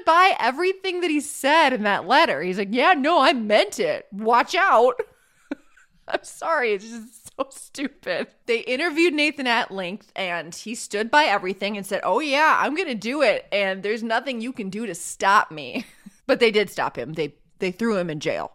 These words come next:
Nathan was sentenced to sixteen months, and he ended up serving fourteen months of that prison sentence. Now listen, <laughs> prison made things worse. <laughs>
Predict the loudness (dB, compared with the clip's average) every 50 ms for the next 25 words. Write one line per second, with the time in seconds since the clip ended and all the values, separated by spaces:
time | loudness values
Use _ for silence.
0 | _ _ _ -4 0 0 0 0 0 -2 -2 -2 -2 -2 -4 -4 -4 -4 -8 -8
1 | -8 -10 -10 -8 -8 -10 -10 -10 -12 -14 -12 -8 -6 -4 -4 -4 -2 -2 -2 -2
2 | -4 -6 -8 -10 -10 -8 -6 -4 -4 -4 -4 -2 -2 -4 -4 -6 -6 -6 -6 -6
3 | -6 -8 -10 -10 -8 -6 -6 -6 -6 -8 -10 -8 -6 -6 -4 -6 -6 -8 -10 -12
4 | -14 -16 -14 -10 -10 -8 -8 -10 -10 _ -8 -6 -6 -4 -6 -8 -8 -10 -14 -16
5 | -18 -20 -20 -20 -20 _ _ -6 0 2 4 4 4 6 4 4 4 2 -2 -4
6 | -4 -4 -6 -8 -12 -10 -10 -10 -10 -12 -20 _ _ _ _ -20 _ _ -10 -6
7 | -2 0 0 2 2 0 0 0 0 -2 -6 -8 _ _ _ _ _ _ _ _
8 | -4 -2 -2 -2 -2 -4 -6 -8 -6 -8 -8 -8 -8 -8 -8 -10 -12 -14 -14 -14
9 | -14 -14